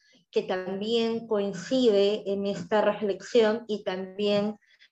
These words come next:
trata desde su quehacer como docente de poner un granito de arena, como se dice, ¿no? Entonces, somos pocos, somos pocas,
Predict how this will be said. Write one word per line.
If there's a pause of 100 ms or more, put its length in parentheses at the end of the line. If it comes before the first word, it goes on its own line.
(220)
trata
desde
su
quehacer
como
docente (340)
de
poner
un
granito
de
arena,
como
se
dice,
¿no?
Entonces,
somos
pocos,
somos
pocas,